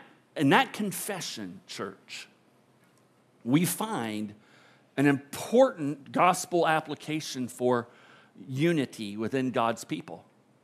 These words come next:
A, a, God's people, as God's people, here, here, let me just give you a point here. As God's people,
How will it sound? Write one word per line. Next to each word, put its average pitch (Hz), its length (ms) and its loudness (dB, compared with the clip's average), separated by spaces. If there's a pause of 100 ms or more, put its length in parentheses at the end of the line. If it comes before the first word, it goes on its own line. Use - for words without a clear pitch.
(400)
A, 170 460 6 (320)
a, - 260 -12
God's 220 360 8
people, 139 480 -4 (180)
as 170 240 4
God's 131 280 4
people, 117 400 -6
here, 127 140 -2
here, 139 140 0
let 131 100 0
me 131 100 0
just 127 160 -4
give 117 120 -6
you 110 60 -2
a 98 40 -6
point 113 340 -6
here. 98 180 -8
As 117 100 -6
God's 180 280 4
people, 123 360 -8